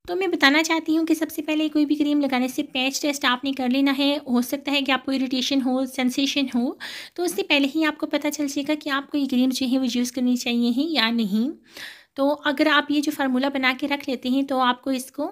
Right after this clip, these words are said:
एक दिन को छोड़ के एक दिन लगाना है। मसलन कि आप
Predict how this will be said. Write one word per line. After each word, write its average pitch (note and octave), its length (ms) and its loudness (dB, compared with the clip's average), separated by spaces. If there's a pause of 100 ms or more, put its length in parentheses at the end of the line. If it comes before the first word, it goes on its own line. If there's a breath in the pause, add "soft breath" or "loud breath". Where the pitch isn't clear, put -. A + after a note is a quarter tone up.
(400 loud breath)
एक D4+ 140 2
दिन D4 200 -2
को D4 60 2
छोड़ B3 260 -2
के C#4+ 120 -8
एक C4+ 120 -2
दिन A#3 120 2
लगाना G3+ 300 0
है। A3 120 0
मसलन B3+ 340 -2
कि C#4+ 140 -4
आप B3+ 220 2